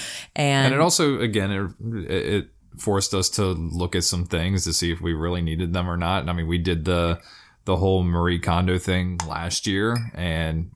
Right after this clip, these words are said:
Speaker 2: got rid of a ton of stuff. And we've continued to get things. And something comes in, something goes out. You know, that's a rule that we've continued to follow. But it gave us another opportunity to say, a-, and kind of reevaluate a year later,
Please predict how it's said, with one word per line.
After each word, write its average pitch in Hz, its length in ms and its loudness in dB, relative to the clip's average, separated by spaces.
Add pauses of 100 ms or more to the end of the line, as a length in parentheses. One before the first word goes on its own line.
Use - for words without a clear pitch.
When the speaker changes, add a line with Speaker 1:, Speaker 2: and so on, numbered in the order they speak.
(120)
Speaker 2:
got 82 240 -2
rid 92 140 0
of 90 80 -2
a 90 80 -2
ton 82 220 -2
of 85 80 0
stuff. 90 380 0
And 85 200 0
we've 87 220 -2
continued 87 480 0
to 87 60 0
get 80 240 -2
things. 87 300 -2
And 76 220 -4
something 90 360 0
comes 87 280 0
in, 87 200 0
something 82 360 -2
goes 82 240 0
out. 87 320 0
You 92 60 -4
know, 87 180 -2
that's 82 400 -2
a 90 160 -4
rule 85 280 0
that 80 180 -2
we've 82 360 -2
continued 85 500 -2
to 80 80 -4
follow. 101 560 0 (520)
But 104 260 0 (160)
it 101 260 -2
gave 101 220 2
us 101 160 0
another 92 300 2
opportunity 95 580 0
to 85 80 2
say, 85 520 0
a-, - 40 -6
and 90 300 -2
kind 95 180 0
of 87 80 -2
reevaluate 85 720 0
a 80 40 0
year 87 280 0
later, 90 460 0